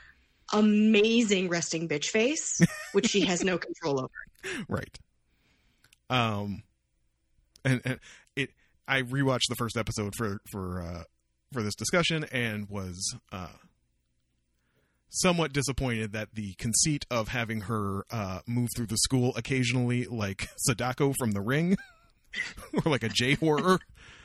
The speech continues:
Speaker 2: uh, villain is not really explored in this episode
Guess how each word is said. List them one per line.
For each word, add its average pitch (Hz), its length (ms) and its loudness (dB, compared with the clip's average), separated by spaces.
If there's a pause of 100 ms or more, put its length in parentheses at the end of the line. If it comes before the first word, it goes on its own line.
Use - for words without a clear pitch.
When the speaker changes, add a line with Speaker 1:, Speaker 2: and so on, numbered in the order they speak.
(320)
Speaker 2:
uh, 135 280 0 (120)
villain 170 440 0
is 123 240 -2
not 113 240 -2
really 101 320 -4
explored 98 560 0
in 127 160 2
this 123 160 2
episode 147 420 2